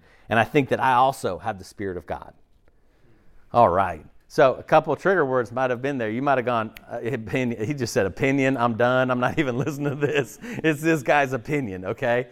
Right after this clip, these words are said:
Um, it may be just, you know, certain words going on and on, okay? But here's the interesting thing. As an apostle,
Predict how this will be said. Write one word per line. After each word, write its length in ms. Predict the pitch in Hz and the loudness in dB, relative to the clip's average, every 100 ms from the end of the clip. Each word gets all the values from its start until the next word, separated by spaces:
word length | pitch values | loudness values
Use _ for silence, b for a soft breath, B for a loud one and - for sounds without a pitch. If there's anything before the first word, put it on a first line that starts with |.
| B B B | B B B
Um, 340 | 131 127 120 - - | 4 6 6 0 -6
it 100 | 135 | -2
may 180 | 143 170 | 0 2
be 140 | 160 | 0
just, 420 | 156 156 147 - b b | 0 0 0 -2 b b
you 120 | 160 | -2
know, 160 | 160 131 | 2 0
certain 480 | - 165 151 160 151 b - | 2 -2 -2 -6 -10 b -6
words 360 | 131 170 165 | 0 0 0
going 260 | 151 156 147 | -2 -2 0
on 180 | 147 147 | -2 -2
and 120 | 147 | 0
on, 260 | 160 131 117 | 0 0 -2
okay? 300 | 110 135 135 b - | -4 -4 -4 b -4
But 120 | 143 | -2
here's 300 | 170 254 240 | 2 2 0
the 80 | 160 | -2
interesting 520 | 156 175 160 - 127 | -4 -2 -2 -4 -6
thing. 240 | 170 143 | -4 -6
As 300 | - 151 180 | -2 0 0
an 80 | 180 | 0
apostle, 720 | 127 - 117 135 - 190 233 | -4 -2 -2 -2 -2 -2 -2